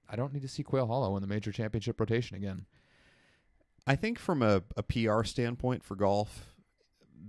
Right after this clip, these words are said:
Speaker 2: there's a lot that needs to be done for it, and it's never gonna bounce back to where it was with Tiger in the foreseeable future. But
Speaker 1: Mm-hmm.
Speaker 2: in, in terms of these major championships that people watch,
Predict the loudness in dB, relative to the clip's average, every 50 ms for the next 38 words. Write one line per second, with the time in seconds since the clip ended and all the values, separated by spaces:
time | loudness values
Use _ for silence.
0 | -18 -18 -2 2 2 4 4 4 2 4 4 4 4 2 0 -2 -2 -2 -4 -4
1 | -4 -4 -2 0 0 0 0 0 0 2 2 2 2 0 -2 -6 -6 -4 -2 -2
2 | -2 -2 -2 -2 -2 -2 -2 -4 -4 -4 -4 -4 -4 -4 -6 -6 -6 -6 -4 -4
3 | -4 -4 -6 -6 -6 -6 -8 -8 -6 -6 -6 -6 -6 -8 -8 -8 -8 -10 -12 _
4 | _ _ _ -10 -8 -8 -8 -8 -10 -12 -10 -6 -6 -6 -6 -8 -10 -6 -4 -4
5 | -2 -2 -4 -4 -2 0 0 0 0 0 -2 -2 -2 -4 -4 -4 -4 -4 -2 -2
6 | -2 -2 -2 -2 -2 -2 -2 -2 -4 -6 -6 -6 -2 -2 0 0 -2 -4 -6 -6
7 | -6 -8 -8 -8 -8 -6 -6 -6 -4 -4 -4 -4 -4 -6 -6 -8 -10 -14 -18